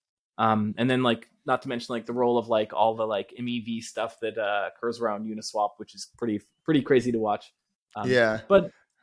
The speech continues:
Speaker 1: yeah, like, I, like you say, it's, like, very different design choices, and I think both are building towards something different, which sort of manifests in how, like, this, both are building for the next generation.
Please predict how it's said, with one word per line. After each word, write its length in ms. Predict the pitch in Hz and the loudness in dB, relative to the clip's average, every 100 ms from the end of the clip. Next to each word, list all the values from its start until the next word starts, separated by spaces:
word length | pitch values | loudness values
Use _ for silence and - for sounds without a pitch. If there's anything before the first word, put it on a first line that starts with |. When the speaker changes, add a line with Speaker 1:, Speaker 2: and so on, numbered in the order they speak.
| _ | _
Speaker 1:
yeah, 180 | 214 143 | 6 6
like, 240 | 170 170 | 2 2
I, 60 | - | 2
like 240 | 185 202 | 4 2
you 60 | 202 | 2
say, 160 | 160 127 | 2 2
it's, 100 | 175 | 0
like, 160 | 170 | -2
very 240 | 151 180 196 | 0 2 2
different 240 | 190 180 | 2 0
design 320 | 147 131 139 | 4 4 4
choices, 600 | 139 127 240 104 90 - - | 0 -4 -4 -10 -12 -16 -8
and 340 | 117 117 117 | -4 -2 -2
I 40 | 117 | -4
think 240 | 156 135 | -6 -6
both 240 | 139 135 135 | -2 -2 -2
are 60 | |
building 320 | 120 131 123 | -2 -2 -2
towards 280 | 117 123 120 | -4 -8 -8
something 240 | 123 113 107 | -8 -10 -10
different, 280 | 117 120 | -10 -8
which 180 | 139 - | -8 -6
sort 180 | - 233 | 2 4
of 80 | 151 | 4
manifests 640 | 147 143 - 143 - - | 0 0 0 0 -2 -8
in 140 | 123 | -6
how, 160 | 123 123 | -2 0
like, 240 | 120 117 | 0 -4
this, 260 | 120 117 - _ _ | -8 -10 -16 _ _
both 260 | - 151 151 | 4 4 4
are 80 | 135 | 0
building 380 | 120 139 131 123 | 0 -2 -2 -4
for 100 | 123 | -6
the 80 | |
next 260 | 120 117 - | -6 -6 -6
generation. 520 | 113 107 107 113 - | -6 -4 -6 -8 -18